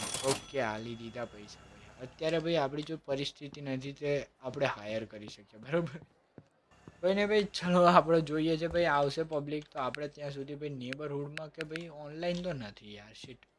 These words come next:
તો આપણે નેબરહૂડમાં ભાઈ જોવા જવી પડશે કે બીજી એકાદી ગાડી મળી જાય ને આપણને સસ્તી, સારી, રાપચી કાના જેવી, તો મેર પડી જાય આપણો.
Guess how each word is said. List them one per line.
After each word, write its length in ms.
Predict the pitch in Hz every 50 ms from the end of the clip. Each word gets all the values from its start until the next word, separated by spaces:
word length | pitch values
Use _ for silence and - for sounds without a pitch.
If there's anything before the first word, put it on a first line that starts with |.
| - _ _ _ _ _ _ - -
તો 60 | - 165
આપણે 220 | 160 165 180 190
નેબરહૂડમાં 640 | 180 180 180 175 185 180 170 175 175 170 170 175 180
ભાઈ 460 | 165 147 139 147 147 156 170 160 151 -
જોવા 340 | - 139 143 147 151 160 160
જવી 280 | 143 135 127 123 131
પડશે 380 | 123 120 120 120 - 131 127 123
કે 140 | - - 131
બીજી 320 | 139 139 143 143 151 175
એકાદી 320 | 170 165 175 180 175 170 170
ગાડી 320 | 156 - - - 160 156
મળી 340 | 147 131 123 120 135 160 180
જાય 180 | 180 196 196
ને 80 | 165 127
આપણને 360 | 110 110 107 117 117 117 117 113
સસ્તી, 480 | - - 127 117 - - _ - 135 123
સારી, 560 | - - 123 113 110 110 113 117 120 120 120
રાપચી 460 | 113 104 104 113 - - - 120 110
કાના 340 | 110 - 117 117 117 120 117
જેવી, 340 | 117 110 107 107 113 117 - _ _ _ _ _ _ _ _ _ _
તો 80 | - 156
મેર 320 | 147 147 147 151 160 151
પડી 240 | 135 123 113 113 113
જાય 140 | 113 110 107
આપણો. 300 | 101 98 98 101 101 101